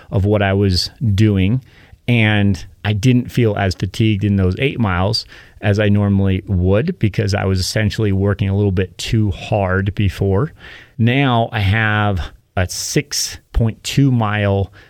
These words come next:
sort of test to do. So this is at marathon pace I'm gonna try to hit, okay, under some pre-fatigue.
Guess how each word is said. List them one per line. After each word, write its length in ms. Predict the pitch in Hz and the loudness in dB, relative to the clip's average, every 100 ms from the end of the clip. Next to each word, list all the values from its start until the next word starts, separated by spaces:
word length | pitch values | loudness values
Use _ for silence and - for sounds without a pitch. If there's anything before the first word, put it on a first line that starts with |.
| _ | _
sort 260 | - - 98 | -8 -4 -2
of 80 | 92 | -2
test 460 | - - 113 - - | -6 -4 -4 -4 -4
to 80 | |
do. 300 | 95 92 90 85 | -2 -2 -2 -6
So 240 | - 107 | -4 -2
this 260 | 98 98 - | 0 0 0
is 320 | 101 92 85 - - - | 0 0 -2 -8 -20 -16
at 260 | - 101 - | -6 -6 0
marathon 680 | 113 110 107 101 104 92 90 | 2 2 2 0 0 0 -2
pace 340 | 98 87 - | 0 -2 -2
I'm 100 | 104 | -2
gonna 140 | 95 87 | -2 -2
try 200 | 95 90 | -2 -2
to 80 | |
hit, 380 | 87 - - - - - _ | -2 -4 -8 -10 -16 -20 _
okay, 360 | - 95 101 107 - - - - - | -4 -2 -2 -4 -14 -20 -20 -10 -2
under 460 | 107 107 110 104 | 2 2 4 2
some 240 | 98 107 92 | 0 0 0
pre-fatigue. 800 | 110 98 90 95 156 57 - | 0 0 0 0 0 0 -4